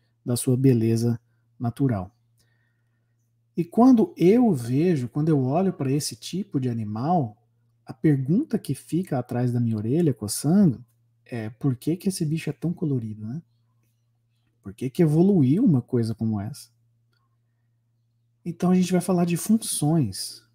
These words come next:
porque se evolui, evolui por causa de algum motivo funcional, geralmente. Então, a minha palestra hoje é as múltiplas funções da cor nos animais.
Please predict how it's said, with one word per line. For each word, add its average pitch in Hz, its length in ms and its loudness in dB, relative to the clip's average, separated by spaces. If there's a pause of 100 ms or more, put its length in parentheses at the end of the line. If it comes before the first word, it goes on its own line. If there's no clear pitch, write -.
(140)
porque 113 340 -12
se - 340 -6
evolui, 165 500 0
evolui 208 420 -2
por 202 240 -8
causa 175 440 -2
de 165 200 -2
algum 151 260 -4
motivo 147 720 -2
funcional, 139 720 -2
geralmente. 147 600 -4 (520)
Então, 151 520 -2 (440)
a 156 60 -4
minha 143 160 4
palestra 143 500 2
hoje 139 440 4
é 131 80 4
as 135 280 -2
múltiplas 131 540 -4
funções 123 480 -4
da 127 140 -2
cor 110 260 -8
nos 110 220 -4
animais. 113 600 -6